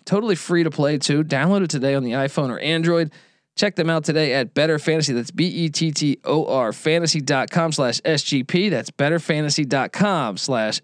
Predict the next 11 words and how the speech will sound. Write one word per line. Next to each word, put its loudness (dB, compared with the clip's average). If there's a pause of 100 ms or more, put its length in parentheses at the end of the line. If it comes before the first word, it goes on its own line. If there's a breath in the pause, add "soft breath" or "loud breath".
(100)
S 0
G -2
P. -2 (1080 loud breath)
We're 2
also 2
brought 2
to -6
you -2
by 4
Prize 2
Picks. -2